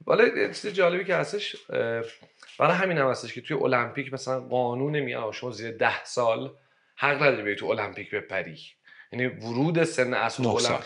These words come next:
Speaker 1: نه ساله؟
Speaker 2: نه سال. فکر می‌کنم نه سال باشه، اگه
Speaker 1: حالا،
Speaker 2: اشتباه نکنم.
Speaker 1: حالا اون یه ساله
Speaker 2: نه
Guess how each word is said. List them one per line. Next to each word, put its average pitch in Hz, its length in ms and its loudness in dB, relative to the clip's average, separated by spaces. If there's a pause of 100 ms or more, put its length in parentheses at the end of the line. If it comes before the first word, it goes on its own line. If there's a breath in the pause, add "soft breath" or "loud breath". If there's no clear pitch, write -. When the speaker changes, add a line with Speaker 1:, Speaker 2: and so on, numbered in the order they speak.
(180)
Speaker 1:
نه 151 160 2
ساله؟ 127 360 4
Speaker 2:
نه 82 60 -4
سال. - 200 -4
فکر 113 140 -2
می‌کنم 85 380 -6
نه 76 60 -16
سال - 220 -10
باشه، 98 180 -6
اگه 98 60 0
Speaker 1:
حالا، 131 120 6
Speaker 2:
اشتباه 82 240 -2
نکنم. - 140 -10
Speaker 1:
حالا 139 180 0
اون 147 80 2
یه 143 120 6
ساله 135 240 4
Speaker 2:
نه 143 80 4